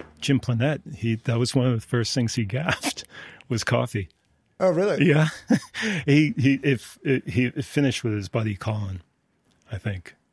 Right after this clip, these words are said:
Speaker 1: Or Colin started it and he finished it, but they were just, they were, uh, <laughs> I mean, they were both doing each other a favor. And
Speaker 2: Yeah.
Speaker 1: I think they, they had no idea the movie would be so
Speaker 2: I think it's also
Speaker 1: successful.
Speaker 2: a place where people can,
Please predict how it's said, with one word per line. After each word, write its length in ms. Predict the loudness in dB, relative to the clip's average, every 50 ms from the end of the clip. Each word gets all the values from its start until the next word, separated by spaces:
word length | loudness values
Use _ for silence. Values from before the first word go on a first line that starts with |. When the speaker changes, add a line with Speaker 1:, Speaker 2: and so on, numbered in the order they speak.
| _ _ -6
Speaker 1:
Or 80 | -6 -4
Colin 400 | -2 0 2 2 4 4 2 2
started 380 | 0 0 -2 -2 -2 -2 -2 -4
it 140 | -6 -6 -6
and 140 | -6 -4 -2
he 140 | 0 -2 -2
finished 500 | -2 -4 -6 -4 -4 -4 -6 -6 -6 -8
it, 160 | -8 -8 -8
but 220 | -8 -8 -8 -6
they 80 | -6 -6
were 100 | -6 -6
just, 320 | -6 -8 -8 -8 -10 -12 _ -18 -20 -20 _ _ _ _ _ _ _ _ _ _ _ _ _
they 100 | -2 -2
were, 220 | -2 -2 -4 -8 -10 -14 _ _ _ _ _ _ _ _ _ -12
uh, 160 | -8 -8 -8 -8 -10 -14
<laughs> 140 | -6 0 0
I 80 | 2 4
mean, 140 | 6 4 4 2 -2 -10 -10 -4 0
they 100 | 4 6
were 100 | 6 6
both 240 | 6 6 4 4 4
doing 260 | 4 4 4 4 4
each 140 | 2 0 2 0
other 220 | 2 2 2 0
a 60 | -2
favor. 440 | -4 -4 -2 -2 0 0 -2 -4 -4 _ _ _ _ _ _ _ -4
And 100 | -2 -2
Speaker 2:
Yeah. 100 | 0 -2
Speaker 1:
I 40 | -2
think 300 | 0 0 -2 -2 -2 -4
they, 220 | -6 -6 -6 -8 -10 _ _ _ -6
they 180 | -2 0 0 0
had 180 | 0 0 -2
no 220 | -2 -2 -2 -4 -4
idea 320 | -4 -4 -4 -4 -4 -4
the 60 | -4 -2
movie 320 | -2 -2 -4 -4 -6 -8
would 180 | -8 -8 -6 -6
be 120 | -4 -4
so 180 | -4 -4 -4 -4
Speaker 2:
I 140 | -4 -4 -4
think 140 | -4 -2 -2
it's 100 | 0 2
also 220 | 2 2 2 2
Speaker 1:
successful. 40 | 2 0
Speaker 2:
a 20 |
place 340 | 0 0 0 0 0 0 -2
where 100 | -4 -6
people 260 | -4 -4 -6 -6 -6
can, 320 | -6 -4 -6 -6 -6 -8